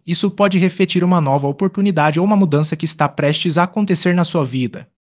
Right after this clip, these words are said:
Esses estranhos podem ser uma chamada para você explorar novas experiências e relações. Como os sonhos com desconhecidos refletem sua vida, os sonhos com pessoas que você não conhece podem ser um reflexo do que está acontecendo na sua vida.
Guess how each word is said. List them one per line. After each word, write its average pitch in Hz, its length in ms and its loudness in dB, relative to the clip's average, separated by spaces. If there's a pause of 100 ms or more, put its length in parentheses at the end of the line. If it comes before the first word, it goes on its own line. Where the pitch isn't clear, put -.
(140)
Esses 143 220 -2
estranhos 190 520 2
podem 214 300 2
ser 202 220 2
uma 185 140 4
chamada 151 440 2
para 123 220 -2
você 135 260 -2
explorar 151 480 2
novas 151 360 2
experiências 190 600 2
e 160 80 0
relações. 151 840 -2 (340)
Como 165 180 4
os 196 60 2
sonhos 185 320 0
com 185 160 -2
desconhecidos 170 720 0
refletem 196 560 0
sua 202 160 0
vida, 139 240 -2
os 156 60 -2
sonhos 190 320 0
com 190 160 -4
pessoas 190 440 0
que - 80 -6
você 175 300 -2
não 196 160 0
conhece 175 440 0
podem 202 280 0
ser 214 180 -2
um 175 60 2
reflexo 170 540 0
do 143 100 -4
que - 100 -4
está 185 220 -2
acontecendo 190 600 -2
na 151 120 0
sua 156 220 0
vida. 127 400 -6